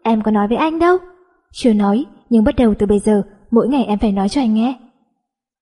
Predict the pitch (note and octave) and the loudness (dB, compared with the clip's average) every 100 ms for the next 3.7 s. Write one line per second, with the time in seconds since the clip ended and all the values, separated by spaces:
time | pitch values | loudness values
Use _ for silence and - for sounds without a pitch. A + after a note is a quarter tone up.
0 | _ - C4+ G#3+ A#3+ A3+ A#3 A#3 A#3+ A#3 | _ -4 -2 0 2 0 0 0 2 2
1 | A#3 A3 A3+ G#3 G#3 - D#4 D#4+ - - | 2 0 -2 -2 -4 0 0 0 -4 -8
2 | A#3+ A3+ A3 A3 E4 - - A3 G#3+ B3 | 0 2 4 2 2 -2 -6 -6 0 0
3 | G#3 - - C#4+ G#3+ A#3 A3+ | 2 0 0 0 0 0 -2